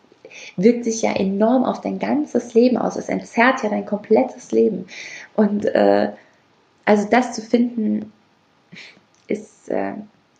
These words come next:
Gold wert. Und deswegen schießen ja auch gerade, äh, Coaches und Trainer aus den Bö-, aus den Böden, <laughs> ähm, um, um dir das zu zeigen, wie du das findest. Und ich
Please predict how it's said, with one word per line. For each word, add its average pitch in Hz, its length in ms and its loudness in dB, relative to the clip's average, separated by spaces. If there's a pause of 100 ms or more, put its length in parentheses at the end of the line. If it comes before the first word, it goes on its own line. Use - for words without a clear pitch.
(100)
Gold 196 220 2
wert. 170 160 0
Und 185 80 2
deswegen 226 260 4
schießen 285 320 2
ja 214 160 2
auch - 60 -8
gerade, 214 400 2 (340)
äh, 208 200 2
Coaches 247 420 0
und 190 80 -6
Trainer 233 340 0
aus 190 120 -6
den 196 120 -10
Bö-, 226 300 2
aus 208 180 -2
den 185 300 -10
Böden, 254 460 4 (520)
<laughs> - 560 -18
ähm, 185 540 2 (640)
um, 208 480 4
um 202 200 -4
dir 202 140 0
das 208 220 0
zu - 100 -18
zeigen, 240 400 0
wie 185 80 -2
du - 100 -4
das - 200 -8
findest. 214 400 -6 (1160)
Und 185 760 -6 (1120)
ich - 360 0